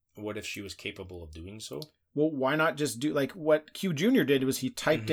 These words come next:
Speaker 2: in commands into the
Speaker 1: Yeah.
Speaker 2: Delta Flyer and created a rift, a spatial
Speaker 1: Yeah.
Speaker 2: rift to go wherever he wants, really. Why doesn't Janeway just do that after they leave? Like, obviously, what he did is still programmed into the computer, or the,
Speaker 1: Yeah.
Speaker 2: the, the computer of the Delta Flyer has a record of that.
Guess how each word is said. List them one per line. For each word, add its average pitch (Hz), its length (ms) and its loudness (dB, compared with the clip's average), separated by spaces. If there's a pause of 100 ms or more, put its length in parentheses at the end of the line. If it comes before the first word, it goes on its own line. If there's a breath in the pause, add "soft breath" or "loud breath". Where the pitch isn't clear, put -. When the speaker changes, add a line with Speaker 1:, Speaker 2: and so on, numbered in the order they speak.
(100)
Speaker 2:
in 135 40 -2
commands 127 540 -2
into 123 180 -4
the 113 80 -6
Speaker 1:
Yeah. 120 60 -4
Speaker 2:
Delta 127 260 0
Flyer 117 380 -2
and 127 120 -2
created 117 380 -4
a 117 80 -4
rift, 123 400 -6
a - 60 -6
spatial 120 420 0
Speaker 1:
Yeah. 131 120 2
Speaker 2:
rift - 180 -6
to 135 80 2
go 120 140 -2
wherever 113 440 -2
he 104 120 -4
wants, 123 360 -2
really. 98 360 -6 (500 loud breath)
Why 120 240 2
doesn't 180 460 4 (120)
Janeway 156 460 4
just 123 200 0
do 180 140 4
that 131 220 2
after 135 240 -2
they 139 140 2
leave? 151 340 -4
Like, 127 160 -2
obviously, 147 600 0
what 147 280 2
he 151 160 -4
did 131 360 4
is 127 220 -6
still 139 360 4
programmed 139 600 2
into 120 160 -4
the 110 60 -12
computer, 123 440 2
or 123 60 4
the, 113 120 -4
Speaker 1:
Yeah. 95 120 -4
Speaker 2:
the, 127 220 0
the 123 100 -4
computer 139 380 2
of 117 80 -6
the 117 80 -4
Delta 131 260 -2
Flyer 120 300 -2
has 110 160 -6
a 101 40 -8
record 156 300 0
of 87 120 -6
that. 104 220 -6